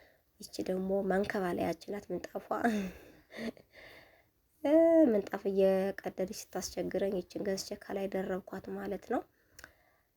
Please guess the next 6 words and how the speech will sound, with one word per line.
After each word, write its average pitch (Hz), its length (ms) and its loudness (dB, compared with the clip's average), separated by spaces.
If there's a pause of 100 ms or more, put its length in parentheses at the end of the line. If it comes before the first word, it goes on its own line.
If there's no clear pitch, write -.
(320)
ከዛ 302 340 4
በኋላ 247 460 4
እቃችን 226 480 -4
እንደምታዩት 202 460 -4
ተለቃቅሞ 202 480 -2
አያልቅም። 196 380 -6